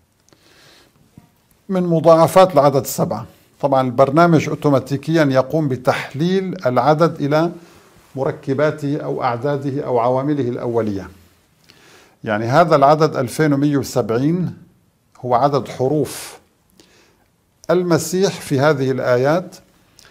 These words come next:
يساوي واحد وثلاثين في سبعة في خمسة في اثنان. إذا مضاعفات العدد سبعة. طب هل تبقى هذه القاعدة صحيحة مع ذكر اسم عيسى؟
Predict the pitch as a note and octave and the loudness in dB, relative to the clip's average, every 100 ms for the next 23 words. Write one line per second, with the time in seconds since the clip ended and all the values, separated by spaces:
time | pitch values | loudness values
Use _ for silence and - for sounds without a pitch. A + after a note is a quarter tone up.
0 | _ _ A#2+ A2+ D3+ D3 C#3+ B2 C3 C3 | _ _ -12 -2 0 2 2 0 -2 -4
1 | B2+ A#2+ B2+ D3 C#3+ A#2 - D3 B2 C#3+ | -2 -2 -2 -4 -4 -8 -4 -2 0 -2
2 | C#3+ - A2 - C#3+ C#3+ C3+ C3 A#2 - | -4 -12 -12 -8 -8 -8 -10 -8 -12 -10
3 | G#2 F#2 F#2 _ _ _ _ _ _ _ | -10 -10 -16 _ _ _ _ _ _ _
4 | _ _ _ _ _ _ _ _ _ _ | _ _ _ _ _ _ _ _ _ _
5 | - C3 B2+ A2 G#2+ A#2 A#2+ - D#3+ E3 | -14 -10 -8 -8 -6 -6 -6 -6 -6 -6
6 | G#2+ A2 B2 A#2+ - A2 F2 F2 - _ | -8 -8 -6 -8 -8 -12 -12 -20 -20 _
7 | _ _ - - _ _ - A#2 C3 A3 | _ _ -20 -20 _ _ -12 -6 -4 -4
8 | A3 A3+ A3+ F#3 F3 F#3 F#3 D#3+ D3+ D3+ | 0 -2 0 0 2 2 0 -2 -4 -2
9 | E3+ D#3+ C3+ B2+ - B2 C#3 C#3 - F#2 | -2 0 -2 -4 -6 -8 -6 -6 -8 -16
10 | E2+ _ _ _ _ _ _ - C3 C3 | -20 _ _ _ _ _ _ -8 -4 -2
11 | C3 A#2 D#3 C3+ - D3+ - G#2+ F#2+ F2+ | -2 -2 -4 -4 -6 -8 -10 -14 -14 -10
12 | A2+ D3+ C3 D3+ E3 | -4 -2 -2 -2 -2